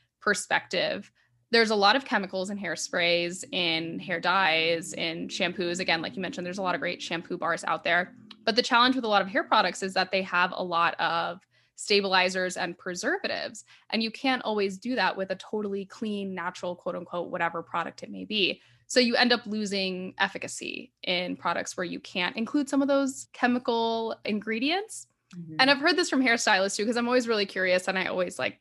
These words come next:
Speaker 1: to pick people's brains about sustainable products and cruelty-free products. But there seems to be this middle ground where, even looping back to our conversation earlier, you were talking about all the ingredients that go into a product.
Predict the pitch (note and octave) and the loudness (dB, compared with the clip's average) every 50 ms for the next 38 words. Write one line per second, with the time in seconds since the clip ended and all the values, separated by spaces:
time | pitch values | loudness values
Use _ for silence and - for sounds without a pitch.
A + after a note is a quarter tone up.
0 | - _ - G3+ - - G3 F#3 - F#3 F#3 - F#3+ F#3+ - - - - - - | -20 _ -10 -10 -6 -6 -10 -6 -6 -8 -6 -4 -6 -6 -4 -6 -6 -6 -6 -10
1 | - - G#3+ - - - - - G3+ - F#3 F#3 - - - - - - F3 - | -8 -6 -4 -4 -4 -6 -10 -14 -10 -8 -8 -8 -8 -10 -10 -6 -4 -2 -2 -2
2 | - - - - - F3+ F#3 F3+ - F#3 F3+ - - G3 - G2 - - - - | -2 -6 -8 -10 -8 -8 -8 -8 -8 -10 -8 -8 -10 -12 -10 -10 -10 -4 -2 -2
3 | - C#3+ - - - - _ _ - _ _ _ _ _ _ _ _ A3 G#3+ G3+ | 0 0 -2 -4 -8 -18 _ _ -20 _ _ _ _ _ _ _ _ 6 6 8
4 | G3 F#3 - - _ - - - G#3 G#3+ A#3 A#3 A#3 - - C4 B3 C4 C4 - | 6 4 2 -2 _ -20 -12 0 4 6 6 6 6 4 2 4 4 4 2 2
5 | D4+ B3 B3 A3 A3 G#3+ G#3 - - G3 G3 G3 F#3+ F#3+ G3 F#3+ - E3 D#3+ D#3 | 0 0 2 0 0 -2 -2 -2 -4 0 2 2 2 2 2 0 2 2 4 4
6 | - - B2 F3+ F#3+ F#3+ G3 F3+ E3+ E3 E3 E3+ E3+ E3 F3 G3 - - - - | 4 2 0 -2 -4 -6 -2 -2 0 0 2 0 0 0 -2 -6 -8 -14 -20 -20
7 | - - A#3 A3 A3+ A3 G3+ G3 G3 F#3 F#3 F#3 E3 E3 E3+ - - F3 F3 - | -6 -2 2 2 2 2 2 0 0 0 0 2 2 0 0 0 -4 -4 -4 -4
8 | F#3 F#3 - - - - F3 - - F3+ F3 E3+ F3+ F3+ F3 F3+ F3 E3+ E3 F3+ | -6 -6 -6 -6 -6 -6 -6 -6 -6 -4 -4 -2 -2 0 0 0 0 0 -4 -6
9 | F#3+ - F#3 F#3 - F#3+ F3+ E3+ E3+ F3+ F#3 F#3+ G3 G3 - F3+ F3 F3 F3 F3 | -6 -6 -8 -8 -6 -8 -6 -4 -6 -6 -6 -6 -8 -8 -8 -6 -4 -4 -4 -4
10 | - F#3+ F#3 F3+ F3 E3+ F3 - - F3+ - - E3+ E3+ E3+ F#3 G#3+ B3 - - | -6 -8 -6 -6 -6 -6 -6 -6 -8 -10 -6 -4 -4 2 4 4 2 2 0 -12